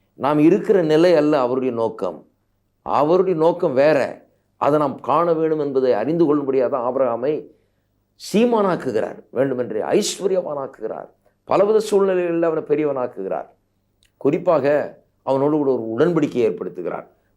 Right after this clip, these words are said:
உடன்படிக்கை என்று சொல்லுகிறது ஒரு அக்ரிமெண்ட். அந்த காலத்துல உடன்படிக்கை என்று சொன்னால், ஒரு மிருகத்தின் ரத்தத்தை சிந்தி ஜீவனை கொடுத்து, இப்படி அதன் அடிப்படையில உடன்படிக்கை செய்து கொள்ளுகிறார்கள்.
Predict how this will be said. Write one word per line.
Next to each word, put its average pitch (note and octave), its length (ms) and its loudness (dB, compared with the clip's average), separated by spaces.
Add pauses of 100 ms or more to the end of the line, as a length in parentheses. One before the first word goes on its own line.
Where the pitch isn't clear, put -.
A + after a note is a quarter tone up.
உடன்படிக்கை E3 720 -2
என்று C3+ 260 -10
சொல்லுகிறது B2+ 560 -4
ஒரு B2+ 160 -8
அக்ரிமெண்ட். D3+ 440 -2 (480)
அந்த G#2 200 -6
காலத்துல F3 420 0
உடன்படிக்கை D#3 460 -6
என்று C3 200 -12
சொன்னால், D3 300 -2 (540)
ஒரு G#2 160 -4
மிருகத்தின் C#3+ 440 0
ரத்தத்தை B2+ 460 -4
சிந்தி D3 300 -8 (160)
ஜீவனை C3+ 320 0 (120)
கொடுத்து, C#3+ 340 2 (800)
இப்படி D3+ 380 2 (160)
அதன் E3 240 2
அடிப்படையில F#3+ 500 2
உடன்படிக்கை F3 440 -2
செய்து D#3+ 180 0
கொள்ளுகிறார்கள். C3+ 580 -2